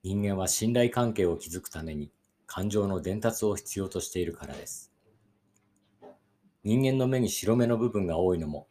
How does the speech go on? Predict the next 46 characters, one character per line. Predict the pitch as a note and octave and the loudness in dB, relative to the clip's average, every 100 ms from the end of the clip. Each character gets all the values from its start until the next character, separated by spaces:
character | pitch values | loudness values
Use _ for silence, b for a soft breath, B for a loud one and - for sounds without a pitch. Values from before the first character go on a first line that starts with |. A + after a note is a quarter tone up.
| _ | _
こ | - F#2 | -12 -4
の | A2 | -2
た | A#2+ | 0
め | B2+ | 0
で | A2 | 0
は | E2+ D2+ | 0 -2
な | D#2+ | -8
い | - | -8
か | - E2+ - _ | -10 -10 -14 _
と | A2 | -10
考 | - F2+ D#2+ | -6 -6 -4
え | |
ら | D2 | -6
れ | C#2+ | -8
ま | C#2+ | -10
す。 | - - - _ _ - - - _ _ _ _ _ _ _ _ - | -12 -14 -20 _ _ -18 -16 -16 _ _ _ _ _ _ _ _ -12
そ | - | 0
れ | G#2 | 2
に | G#2+ G#2+ | 4 4
よ | G2 | 2
っ | |
て | - G2 F2+ - - | 0 -2 -4 -10 -2
何 | G#2 C3 G#2+ | 2 6 4
を | |
見 | F#2 F#2+ | 4 4
て | F2+ | 2
い | |
る | D#2+ | 2
の | D#2 | -6
か | D2+ | -6
が | D2 | -8
伝 | - - E2 | -8 -6 -4
わ | D#2+ | -4
り、 | D2 - _ _ - G#2 | -6 -14 _ _ -10 -2
表 | G#2+ | 2
情 | A2+ F#2 | 4 2
も | C#2 | 0
豊 | D#2 A2 B2 | -4 -4 -2
か | F#2 | -2
に | E2 | -2
な | D2+ | -4
る | C#2+ | -8
か | - | -14
ら | - | -18
で | - | -12
す。 | - - | -10 -10